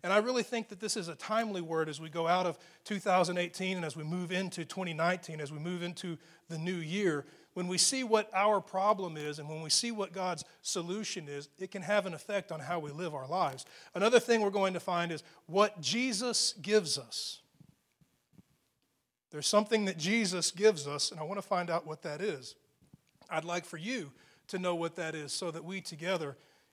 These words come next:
can celebrate what Jesus gives us. And then a third thing we're going to find is the perfect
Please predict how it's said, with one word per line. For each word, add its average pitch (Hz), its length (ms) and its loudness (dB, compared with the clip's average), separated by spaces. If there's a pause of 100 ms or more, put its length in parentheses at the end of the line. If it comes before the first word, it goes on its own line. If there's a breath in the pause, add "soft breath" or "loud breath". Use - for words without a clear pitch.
can 165 140 -8
celebrate 170 560 0
what 170 340 0 (220 loud breath)
Jesus 175 440 -2
gives 165 320 0
us. - 340 -16 (760)
And 208 100 0
then 208 100 4
a 202 80 4
third 247 280 2
thing 196 160 -2
we're 190 80 -2
going 175 240 2
to 156 60 -10
find 156 400 -2 (380 loud breath)
is 160 180 -2
the 165 160 -4
perfect 233 800 -2